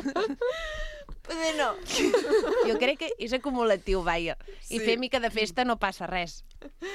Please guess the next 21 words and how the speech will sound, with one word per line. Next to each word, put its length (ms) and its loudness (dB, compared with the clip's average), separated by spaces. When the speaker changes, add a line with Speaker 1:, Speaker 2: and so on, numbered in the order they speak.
Speaker 3:
Clar, 160 -2
aquests 240 -2
dos, 320 -2
molt 240 -2
de 100 2
temps. 600 -4
Speaker 2:
Ara 160 0
Speaker 3:
Però 60 2
jo 20 2
Speaker 2:
fa 60 4
Speaker 3:
crec 100 2
que 60 0
ara 80 2
ja 80 4
Speaker 2:
dia, 20 2
sí. 80 -2
Speaker 3:
estan 180 0
com 160 2
en 100 4
una 160 2
crisi 460 0